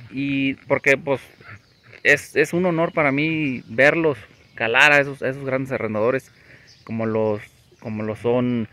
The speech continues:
todos ellos, este, todos, todos, eh, en excepción ninguno, todos muy buenos, muy buenos, este,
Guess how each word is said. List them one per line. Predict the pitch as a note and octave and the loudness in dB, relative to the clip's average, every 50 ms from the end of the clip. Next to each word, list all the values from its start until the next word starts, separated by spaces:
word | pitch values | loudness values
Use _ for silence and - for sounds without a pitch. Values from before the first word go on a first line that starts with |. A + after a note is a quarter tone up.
| - - - - - - | -14 -20 -20 -20 -4 2
todos | C3+ C3 B2+ A2+ - A#2 | 4 4 4 4 4 2
ellos, | A#2 B2 B2 A2 | 4 4 4 2
este, | A2+ G#2+ - - - G2 G2+ F2 C2+ - - - - - - - - | 0 -2 -4 -2 0 2 2 2 0 -2 -10 -18 -20 -18 -18 -8 -2
todos, | - D#3+ F3 E3 C#3+ - | 2 4 6 6 4 4
todos, | - D3+ D3+ D3 C#3+ | 4 4 4 4 4
eh, | D3 C3+ A2+ E2+ A#2 A#2+ | 4 2 2 2 0 0
en | A#2 A#2+ B2 | -2 -2 -4
excepción | A#2+ A2+ - G#2+ - - C#3+ D3+ | -6 -6 -6 -8 -8 -4 -4 -2
ninguno, | D3+ C3+ D3 F#3 A3+ A#3+ A#3+ - - - | -2 0 0 0 0 0 -2 -8 -8 -2
todos | - C3+ D3 D3 C#3+ C#3 | 0 2 2 2 0 0
muy | C#3+ C#3 C#3+ | -2 -4 -2
buenos, | C3+ C3 C3+ C3 B2+ A#2+ - - - | 0 0 0 -2 -2 -6 -10 -14 -10
muy | G2+ B2 C3 B2+ | -8 -6 -4 -2
buenos, | B2 B2+ B2+ B2+ A#2+ G#2+ - - | -2 -2 -2 -4 -4 -6 -8 -10
este, | G#2+ F#2+ - - - E2+ D#2+ - - | -10 -10 -10 -10 -8 -6 -6 -6 -6